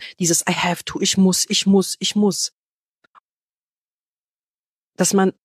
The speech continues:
wirklich die Kraft hat, im Herz zu bleiben.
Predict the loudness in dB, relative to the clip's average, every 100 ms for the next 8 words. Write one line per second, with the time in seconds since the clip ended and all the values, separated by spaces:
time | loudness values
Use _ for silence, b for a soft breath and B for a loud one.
0 | _ -20 _ 0 2 2 0 -6 -6 -6
1 | -10 -12 -4 -2 -2 -10 -10 -6 -6 -6
2 | -14 _ -4 0 -2 0 -2 -2 0 2
3 | 2 -2